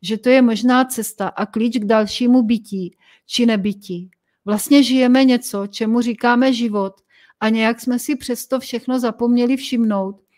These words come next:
že žijeme v mrtvém prostředí, pijeme mrtvou vodu, jíme mrtvé jídlo, žijeme mrtvé vztahy a děláme mrtvou práci.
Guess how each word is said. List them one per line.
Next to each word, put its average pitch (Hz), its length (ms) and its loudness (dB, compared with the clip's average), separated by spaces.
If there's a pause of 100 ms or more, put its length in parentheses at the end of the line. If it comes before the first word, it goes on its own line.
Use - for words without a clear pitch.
(160)
že 220 180 -2
žijeme 233 420 2
v 214 100 -4
mrtvém 233 440 0
prostředí, 202 720 -8
pijeme 247 460 4
mrtvou 240 420 2
vodu, 202 500 -2 (360)
jíme 226 340 2
mrtvé 247 460 2
jídlo, 202 600 -4
žijeme 240 440 2
mrtvé 240 380 0
vztahy 202 540 -8
a - 100 -4
děláme 214 480 2
mrtvou 214 420 -4
práci. 170 640 -10